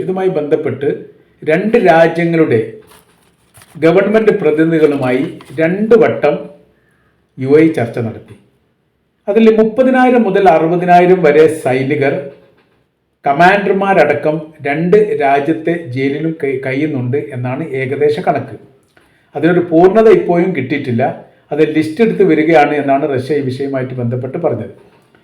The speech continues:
അപ്പോൾ ഈ ആദ്യ ഘട്ടത്തിന് ഒരു വർഷം കഴിഞ്ഞതോടനുബന്ധിച്ച് തന്നെ രണ്ട് രാജ്യങ്ങൾ നേരിട്ട വലിയൊരു പ്രതിസന്ധി എന്ന് പറയുന്നത് സൈനികരുടെ എണ്ണം നഷ്ടപ്പെടുന്നതിൻ്റെ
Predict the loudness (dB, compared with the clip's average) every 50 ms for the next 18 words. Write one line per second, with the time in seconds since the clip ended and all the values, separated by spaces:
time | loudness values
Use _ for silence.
0 | _ _ _ _ _ _ _ _ _ _ -6 2 4 4 4 6 4 2 4 4
1 | 4 4 4 2 2 2 2 2 2 2 2 2 4 6 4 4 6 4 4 2
2 | 2 -2 -2 0 2 0 2 2 2 4 4 4 6 6 4 2 4 0 0 0
3 | -2 -4 -6 -4 -4 -4 -4 -4 -4 -6 -6 -6 -10 -16 -20 _ _ _ _ _
4 | _ _ _ _ _ _ _ _ _ _ _ _ _ _ _ _ _ _ _ _
5 | _ _ _ 0 0 0 4 4 4 4 6 4 2 0 -2 -2 -2 0 0 0
6 | 0 0 0 2 2 2 2 2 0 -2 0 2 4 4 4 4 2 0 -2 -6
7 | -10 -10 -10 -10 -8 -6 -8 -6 -4 -4 -2 2 2 2 2 2 0 -2 -2 -2
8 | -2 -2 -2 -2 -4 -4 -6 -6 -8 -10 -18 -20 _ _ _ _ _ _ _ _
9 | _ _ _ _ _ _ _ _ _ _ _ _ _ -2 2 4 4 6 6 6
10 | 4 6 6 4 6 6 4 4 6 6 4 4 4 4 2 2 0 2 0 0
11 | 2 2 -2 -2 0 -2 -2 -2 0 -2 -4 -2 -2 -2 -2 -2 -4 -4 -4